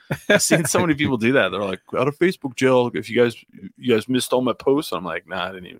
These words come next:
Speaker 2: No, it's, it's, a lot of it is just, like,
Speaker 1: Nah.
Speaker 2: engaging with, like, right-wing,
Speaker 1: Mm,
Speaker 2: like,
Speaker 1: right.
Speaker 2: memes and just, like, calling out their bullshit and then, like, using some cuss words or some
Speaker 1: Well, you
Speaker 2: shit.
Speaker 1: gotta, you gotta wonder, like, are people gonna get banned for all this Mark Ronchetti stuff?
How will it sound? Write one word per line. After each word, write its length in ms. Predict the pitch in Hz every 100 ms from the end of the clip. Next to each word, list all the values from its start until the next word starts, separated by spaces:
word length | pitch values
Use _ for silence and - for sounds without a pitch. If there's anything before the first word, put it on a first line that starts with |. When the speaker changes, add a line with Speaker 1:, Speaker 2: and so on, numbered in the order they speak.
| -
Speaker 2:
No, 200 | 123 131
it's, 100 | 131
it's, 180 | 123 127
a 60 | 123
lot 200 | 127 123
of 80 | 101
it 120 | 90
is 240 | - 85 80
just, 280 | 85 82 90
like, 180 | 85
Speaker 1:
Nah. 140 | 95 87
Speaker 2:
engaging 500 | 92 95 90 92 85
with, 180 | 87 -
like, 180 | 78 - _
right-wing, 580 | 87 90 - 82 80 82
Speaker 1:
Mm, 40 | 78
Speaker 2:
like, 200 | 76 90
Speaker 1:
right. 280 | 87 82
Speaker 2:
memes 240 | 82 85 -
and 140 | 82
just, 180 | 78 -
like, 160 | 78 - _ _ _ _ - -
calling 320 | - 82 82
out 160 | 78 73
their 120 | 80
bullshit 500 | 69 76 - 76 73 _ -
and 160 | 76
then, 100 | 69 -
like, 180 | 50 _ _ - -
using 260 | 87 76 67
some 140 | 73
cuss 260 | - - -
words 180 | - -
or 40 |
some 120 | -
Speaker 1:
Well, 60 | 208
you 60 | 262
Speaker 2:
shit. 100 | 359
Speaker 1:
gotta, 240 | 320 269
you 180 | 196 208
gotta 140 | 269 196
wonder, 320 | 196 214 147
like, 240 | 117 113 117
are 40 |
people 220 | - 208
gonna 120 | 226 180
get 260 | 120 98
banned 360 | 101 95 127 135
for 140 | - 101
all 80 |
this 180 | 95 -
Mark 240 | 95 98 -
Ronchetti 460 | 85 - 95 123
stuff? 340 | - 175 185